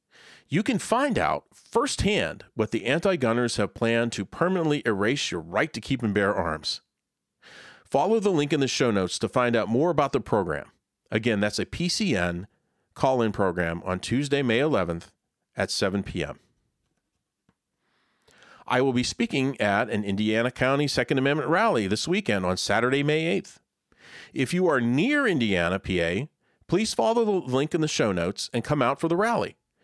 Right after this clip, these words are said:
It should be a really fun time. The rally is being planned by local Second Amendment Sanctuary Coordinator Deb Schreckengost. Finally, I will be in Pittsburgh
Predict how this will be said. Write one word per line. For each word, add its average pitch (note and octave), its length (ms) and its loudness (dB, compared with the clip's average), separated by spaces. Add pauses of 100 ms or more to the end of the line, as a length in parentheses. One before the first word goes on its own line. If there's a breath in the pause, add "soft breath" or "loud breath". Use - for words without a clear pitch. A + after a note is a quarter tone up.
(280 soft breath)
It - 120 0
should - 160 0
be B2 100 2
a A2+ 80 4
really F3+ 300 2
fun B2+ 260 0
time. F2 340 0 (920 soft breath)
The A2 80 -4
rally C#3 380 2
is D3+ 120 0
being B2 260 0
planned A2+ 600 0
by G2+ 140 2
local G#2+ 340 0
Second E3+ 320 -2
Amendment B2+ 380 0
Sanctuary B2+ 520 0
Coordinator F2 720 -4 (200)
Deb B2+ 380 0 (200)
Schreckengost. F2 840 -4 (1800 soft breath)
Finally, F3+ 380 2
I D3 100 2
will B3 140 -2
be F3+ 120 0
in A2 120 0
Pittsburgh - 640 -4